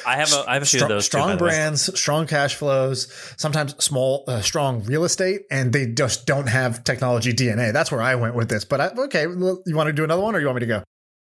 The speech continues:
Speaker 1: Yeah, let me do another one.
Speaker 2: Okay.
Speaker 1: Okay, this one, it doesn't necessarily fit 'cause I think it's still privately owned, but it, it's probably owned by, I think it's owned by a bank.
Speaker 2: Okay.
Speaker 1: So that's like Subway.
Speaker 2: Ah,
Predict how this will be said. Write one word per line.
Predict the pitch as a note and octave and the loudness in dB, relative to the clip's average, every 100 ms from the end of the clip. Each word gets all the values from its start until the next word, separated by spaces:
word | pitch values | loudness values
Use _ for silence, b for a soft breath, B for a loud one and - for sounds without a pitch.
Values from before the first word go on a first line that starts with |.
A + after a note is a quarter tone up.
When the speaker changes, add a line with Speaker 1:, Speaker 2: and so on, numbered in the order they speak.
| _ | _
Speaker 1:
Yeah, | D#3+ B2+ | -2 0
let | D#3 | 0
me | |
do | G3 | 0
another | G3 E3 | 0 0
one. | B2+ G2+ | -2 -4
Speaker 2:
Okay. | F#2+ A2+ - - _ _ _ _ - | -2 -2 -2 -10 _ _ _ _ -8
Speaker 1:
Okay, | D3 C3+ | -2 -2
this | E3+ E3+ | -2 -2
one, | E3+ E3+ - _ | 0 -2 -6 _
it | D3 | -2
doesn't | C3 D3+ E3 A2+ | 0 0 -2 -4
necessarily | C3+ - D3+ C#3+ | -4 -2 -2 -2
fit | - - D3+ - | -4 -2 -2 -2
'cause | C3+ | -2
I | A#2 | -2
think | A2 - D3+ F#3 | -2 -4 -2 -2
it's | - | -2
still | - E3 | -2 -2
privately | D3+ - B2+ C3 G#2 A2 | -2 -2 -2 -2 0 0
owned, | G2+ E2 B1+ - _ | 0 -2 -8 -16 _
but | A2+ | -4
it, | A2 - | -2 -2
it's | A2 - - | -4 -6 -4
probably | D3+ D#3 D#3 | -2 0 -2
owned | C#3 B2 | -2 0
by, | A#2+ | 0
I | A2+ | 0
think | C#3+ D3 | -2 -2
it's | |
owned | C3 B2 | -2 0
by | A2+ | 0
a | |
bank. | G#2+ G#2 G2+ | 0 -2 -2
Speaker 2:
Okay. | A#2 C3 - | 0 -2 -2
Speaker 1:
So | - A2+ G#2 | -2 0 0
that's | G#2+ G#2 | -2 -2
like | G#2+ G2+ - _ _ _ b b b b b - | -2 -2 -4 _ _ _ b b b b b -6
Subway. | - D3+ A#2 E2+ - - _ _ _ _ _ _ - | 0 0 2 -2 -4 -14 _ _ _ _ _ _ -2
Speaker 2:
Ah, | G3 F#2+ | 0 0